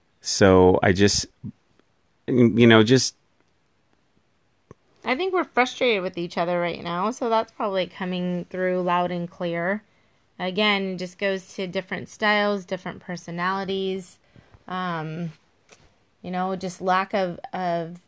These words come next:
Speaker 2: time, I think, too, and just, you know, we have to put the kids to bed, and it's summer, so they've been staying up late, and, um, you know, our son still likes to have extra time with us at night, so it's just, um,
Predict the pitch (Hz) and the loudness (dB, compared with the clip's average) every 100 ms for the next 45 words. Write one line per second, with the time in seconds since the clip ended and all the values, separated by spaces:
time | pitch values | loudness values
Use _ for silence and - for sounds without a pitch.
0 | _ - 160 165 185 196 202 196 185 196 | _ -18 -10 -6 -4 -4 -4 -6 -6 -8
1 | 202 - - 202 208 220 214 196 165 175 | -10 -12 -8 -4 -2 0 0 -2 -4 -8
2 | 175 - - _ _ _ _ - 190 185 | -10 -18 -20 _ _ _ _ -16 -10 -6
3 | 180 175 165 - 170 - 165 - 196 202 | -6 -6 -8 -6 -6 -8 -14 -10 -6 -6
4 | 180 - 180 208 202 202 180 175 - - | -6 -8 0 2 4 2 0 -4 -8 -4
5 | 240 220 220 202 - 156 160 165 - 180 | -2 0 0 -2 -6 -8 -6 -8 -10 -8
6 | 185 190 - 220 214 214 220 - - 180 | -6 -8 -6 -2 0 2 0 -2 -6 -8
7 | 170 170 _ _ _ _ _ - 175 160 | -8 -10 _ _ _ _ _ -8 -6 -6
8 | 135 - 175 175 _ 214 - 175 170 156 | -8 -10 -10 -12 _ -20 -12 -8 -6 -8
9 | - - 190 185 196 185 - - 180 185 | -8 -2 0 0 -4 -6 -10 -4 -2 0
10 | 190 190 - _ _ _ _ _ 185 185 | 0 -2 -8 _ _ _ _ _ -8 -8
11 | - - 190 190 - 185 - - 202 202 | -10 -6 -2 -2 -4 -8 -8 -8 -8 -4
12 | 196 196 196 185 202 196 202 - 190 190 | -4 -2 -4 -2 -4 -2 -8 -6 -6 -6
13 | 190 - - - 180 175 156 156 - 180 | -8 -10 -12 -8 -6 -4 -6 -12 -10 -8
14 | 180 - - - 165 170 160 143 143 | -8 -12 -20 -14 -10 -8 -8 -10 -10